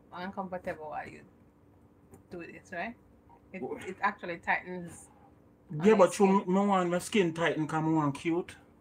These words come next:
Speaker 1: <laughs>
Speaker 2: Just tighten up the skin 'cause, you know, we don't want loose skin, you see me? Help with the wrinkles and them something there.
Speaker 1: Mm.
Speaker 2: You know?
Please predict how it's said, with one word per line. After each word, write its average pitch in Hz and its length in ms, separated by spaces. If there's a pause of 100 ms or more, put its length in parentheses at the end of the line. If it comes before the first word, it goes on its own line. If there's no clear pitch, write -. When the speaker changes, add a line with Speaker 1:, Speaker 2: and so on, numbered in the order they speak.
(300)
Speaker 1:
<laughs> 359 680
Speaker 2:
Just - 240
tighten 165 360
up 147 160
the 127 80
skin 139 400
'cause, 139 260
you 151 80
know, 151 200
we 156 100
don't 147 120
want 139 280
loose 165 240
skin, 120 320
you 139 120
see 160 120
me? 147 200 (600)
Help 147 240
with 139 100
the 135 80
wrinkles 131 640
and 120 120
them 117 140
something 110 300
there. 110 160 (280)
Speaker 1:
Mm. 175 300 (380)
Speaker 2:
You 110 100
know? 123 220